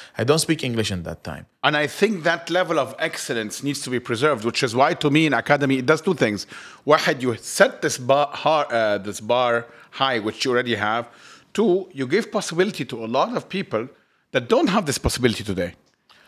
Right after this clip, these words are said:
Speaker 1: And one more thing, where, like, most of the culinary school, they teach you a French curriculum.
Speaker 2: Correct.
Speaker 1: And they forget, you know,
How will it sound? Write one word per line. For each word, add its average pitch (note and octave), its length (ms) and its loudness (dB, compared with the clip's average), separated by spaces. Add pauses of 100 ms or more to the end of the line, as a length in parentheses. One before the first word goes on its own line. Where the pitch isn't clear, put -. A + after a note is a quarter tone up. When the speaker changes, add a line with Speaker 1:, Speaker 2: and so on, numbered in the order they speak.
(300)
Speaker 1:
And C3+ 100 2
one E3 140 4
more E3+ 180 6
thing, C#3+ 300 0 (120)
where, A#2 260 2
like, G#2+ 420 0 (100)
most C#3+ 220 0
of E3+ 80 0
the D3 80 6
culinary A#2+ 380 4
school, A#2+ 680 -2
they G#2+ 100 -4
teach B2+ 320 -4
you A#2 260 2 (100)
a - 60 -6
French A#2 380 -2
curriculum. F#2+ 580 -2 (260)
Speaker 2:
Correct. C3+ 420 -2 (640)
Speaker 1:
And A#2 140 0
they B2+ 80 6
forget, C#3+ 680 2 (520)
you A#2+ 120 -2
know, G#2+ 420 2